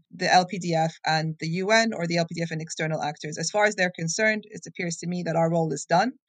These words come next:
And now we hand over to these sovereign institutions. You know, the, the part of the marketing of this whole process is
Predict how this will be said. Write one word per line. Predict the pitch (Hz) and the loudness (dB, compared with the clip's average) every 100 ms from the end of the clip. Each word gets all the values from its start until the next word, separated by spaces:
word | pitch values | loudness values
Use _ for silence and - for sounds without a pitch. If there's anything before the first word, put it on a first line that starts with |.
| _ _ _ - | _ _ _ -2
And | 170 | 2
now | 175 180 | 4 4
we | 180 | 4
hand | 180 170 | 0 2
over | 165 165 | 2 0
to | 165 170 | -2 -4
these | 160 160 | -4 -4
sovereign | - 160 156 160 | 0 -2 0 -4
institutions. | 160 165 160 151 - - - _ _ | -4 -8 -10 -10 -10 -12 -14 _ _
You | 196 190 | -4 -4
know, | 180 | -2
the, | 175 | -4
the | 180 180 | -6 0
part | 240 240 | 4 6
of | 226 | 6
the | |
marketing | 190 190 190 185 170 170 | 4 2 2 -4 -6 -4
of | 165 | -4
this | 165 | -4
whole | 170 165 | -4 -2
process | 165 165 160 165 | -2 -4 -6 -6
is | 160 - - | -10 -10 -16